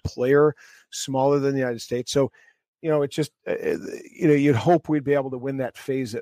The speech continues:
both those phases of play. Um,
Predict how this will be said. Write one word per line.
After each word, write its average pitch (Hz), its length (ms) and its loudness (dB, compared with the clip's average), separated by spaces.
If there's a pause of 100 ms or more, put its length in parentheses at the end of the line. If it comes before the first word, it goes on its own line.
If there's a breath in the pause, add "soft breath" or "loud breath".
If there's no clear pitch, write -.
both 147 320 4
those 127 200 -4
phases 120 480 -10
of 110 120 -18
play. 120 400 -6 (520 loud breath)
Um, 147 300 4